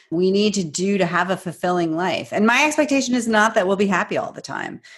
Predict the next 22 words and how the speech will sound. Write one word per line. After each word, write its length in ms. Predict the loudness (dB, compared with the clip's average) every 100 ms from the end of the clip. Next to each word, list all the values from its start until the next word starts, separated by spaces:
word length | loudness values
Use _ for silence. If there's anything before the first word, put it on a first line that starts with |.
| _ 2
but 160 | 4
I 100 | 4
do 320 | 2 2 2
think 300 | 0 -2 -2
that 160 | 0 0
we 120 | 0
can 200 | 0 0
find 420 | 2 2 2 0
meaning 540 | 0 2 2 2 2 2
in 240 | 0 -2
even 340 | 0 2 2 2
the 60 |
most 420 | 2 0 -2 -4
difficult 540 | -2 -2 0 0 0 -2
circumstances. 1200 | -2 0 0 0 0 -2 0 0 2 0 -4 -10 -20 -12 -4
And 160 | 0
that 360 | 2 2 2 2
leads 280 | 2 0 -4
to 160 | -4
a 60 | -4
sense 360 | -2 -4 -2 -2
of 420 | 0 -2 -8